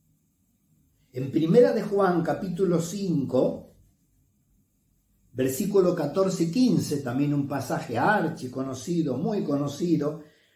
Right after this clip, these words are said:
dice, "Y esta es la confianza que tenemos en Él, que si pedimos alguna cosa conforme a su voluntad, Él nos oye.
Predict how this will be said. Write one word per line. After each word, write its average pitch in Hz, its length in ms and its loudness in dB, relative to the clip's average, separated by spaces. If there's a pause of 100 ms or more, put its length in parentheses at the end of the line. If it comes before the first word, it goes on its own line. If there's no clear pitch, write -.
(480)
dice, 151 640 0 (160)
"Y 185 220 2
esta 247 320 2
es 180 40 2
la 180 160 2
confianza 196 800 2
que 165 100 0
tenemos 202 520 0
en 233 140 2
Él, 143 520 0 (1000)
que 165 120 0
si 165 200 -2
pedimos 214 500 2
alguna 202 480 2
cosa 170 400 0
conforme 143 1080 0 (220)
a 101 160 -12
su 202 220 2
voluntad, 202 960 2 (280)
Él 190 300 0
nos 165 240 2
oye. 95 580 -2